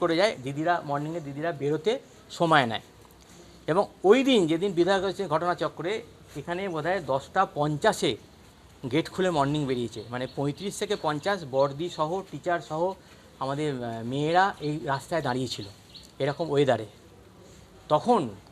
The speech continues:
এই সেদিনের আলোচনার বি পার্ট যেটা আমি বলছি, তখন স্কুল কর্তৃপক্ষ বর্দি এটা জানায়। বিধায়ক তৎকাল ডিআই সেকেন্ডারিকে ফোন করেন, ডিআই প্রাইমারিকে ফোন করেন,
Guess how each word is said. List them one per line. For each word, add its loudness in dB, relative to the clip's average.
এই -4
সেদিনের 0
আলোচনার 2
বি 0
পার্ট 10
যেটা 0
আমি 0
বলছি, -4
তখন -2
স্কুল -6
কর্তৃপক্ষ -8
বর্দি -2
এটা -4
জানায়। -4
বিধায়ক 4
তৎকাল 10
ডিআই 2
সেকেন্ডারিকে -4
ফোন -4
করেন, -2
ডিআই 6
প্রাইমারিকে 2
ফোন -6
করেন, -2